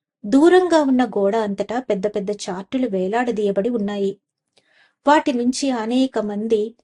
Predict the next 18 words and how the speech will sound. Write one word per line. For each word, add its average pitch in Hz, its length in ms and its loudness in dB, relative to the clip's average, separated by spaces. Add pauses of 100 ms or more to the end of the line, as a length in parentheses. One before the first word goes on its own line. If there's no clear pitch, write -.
(280)
ముఖ్యమైన 294 500 2
విషయాలను 202 640 -4
రాసుకుంటున్నారు. 214 840 -6 (840)
ఆ 220 140 0
దృశ్యమంతా 208 800 -4
సన్నగా 254 560 -4
కంపిస్తున్న 214 640 -6
తేజోవంతమైన 214 920 -2
కాంతిలో 202 580 -4
జలకాలాడుతున్నట్లుగా 208 1200 -2
ఉంది. 214 340 0 (760)
అక్కడ 302 380 2
ఉన్న 311 140 4
ప్రజలు 262 420 2
సైతం 226 380 0
దాదాపు 220 680 -2
తేజోవంతంగానే 214 1000 0
కనిపిస్తున్నారు. 226 800 -6